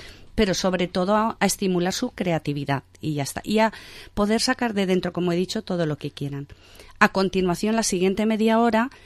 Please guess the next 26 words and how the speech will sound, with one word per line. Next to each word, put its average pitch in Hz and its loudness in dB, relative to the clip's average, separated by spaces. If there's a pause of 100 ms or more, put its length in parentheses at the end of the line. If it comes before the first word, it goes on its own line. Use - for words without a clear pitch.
(180)
pueden 208 8
leer 175 2
también 160 0
voluntariamente 208 0
algo 233 6
de 240 0
lo 180 0
que 185 -4
hayan 190 0
escrito 220 0 (200)
y - -8
compartirlo 185 -2
con 202 2
las 160 -2
demás. 139 -6
Y 196 4
así 240 2
empieza 240 0
una 202 2
unión 233 2
entre 185 -2
la 175 0
escritura 185 -4
y 208 0
la 185 0
lectura. 151 -4